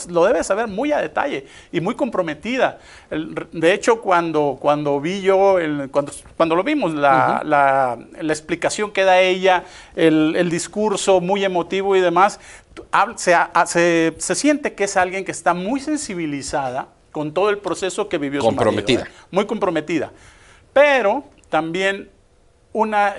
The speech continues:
Speaker 1: yo creo que el gran ganador aquí es el gobierno federal y el gobierno estatal.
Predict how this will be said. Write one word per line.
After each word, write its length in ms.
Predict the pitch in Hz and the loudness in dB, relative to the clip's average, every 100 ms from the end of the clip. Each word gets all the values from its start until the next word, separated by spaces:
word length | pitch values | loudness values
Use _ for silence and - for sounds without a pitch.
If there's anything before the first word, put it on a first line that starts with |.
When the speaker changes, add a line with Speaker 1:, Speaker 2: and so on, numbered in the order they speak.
| 185 | -2
Speaker 1:
yo 200 | 165 196 | -2 0
creo 180 | 190 | -4
que 80 | 190 | -4
el 120 | 180 | -2
gran 240 | 175 214 247 | 0 0 0
ganador 540 | 233 185 165 185 - - | -2 -2 -2 -6 -8 -16
aquí 380 | 139 - 185 320 _ _ _ _ _ _ _ - | -14 -8 -10 -10 _ _ _ _ _ _ _ -6
es 140 | 185 | -2
el 100 | 180 | -2
gobierno 380 | 156 151 175 170 | -2 -2 -2 -4
federal 360 | 151 160 208 226 | -6 -4 -4 -6
y 40 | |
el 80 | 180 | -10
gobierno 320 | 139 131 123 | -8 -8 -10
estatal. 340 | 127 120 - | -14 -16 -14